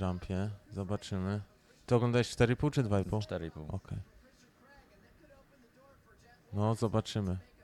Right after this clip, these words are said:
Speaker 1: Niesamowite było, jak śledziłem Supercross lata, lata temu, jak jeszcze Ricky Carmichael, James Stewart i Chad Reed królowali. Mm, to w trakcie wyścigów zawsze mówili, że Ricky Carmichael dzielił się ze mną, tak mówił ten reporter,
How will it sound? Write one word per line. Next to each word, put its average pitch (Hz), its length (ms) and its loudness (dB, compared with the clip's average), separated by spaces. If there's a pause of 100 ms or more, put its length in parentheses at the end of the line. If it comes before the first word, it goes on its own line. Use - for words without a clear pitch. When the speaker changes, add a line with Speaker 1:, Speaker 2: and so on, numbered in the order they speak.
(320)
Speaker 1:
Niesamowite 123 640 8
było, 113 280 10
jak 104 260 6 (140)
śledziłem 110 440 2
Supercross 110 640 2
lata, 110 220 2
lata 107 260 2
temu, 104 300 2
jak 98 140 0
jeszcze 107 240 -4
Ricky 104 260 -6
Carmichael, 107 600 0
James 98 180 -2
Stewart 107 840 2
i 101 300 -4
Chad 98 180 2
Reed 104 260 0
królowali. 101 720 0 (800)
Mm, 101 360 -6
to 107 120 -4
w - 80 -10
trakcie 104 380 0
wyścigów 101 540 -4
zawsze 98 300 0
mówili, 98 540 0 (360)
że 95 220 0
Ricky 104 240 0
Carmichael 101 720 2 (400)
dzielił 107 320 4
się 101 120 -2
ze 95 140 4
mną, 92 160 4
tak 92 160 -2
mówił 95 200 0
ten 95 160 2
reporter, 98 600 2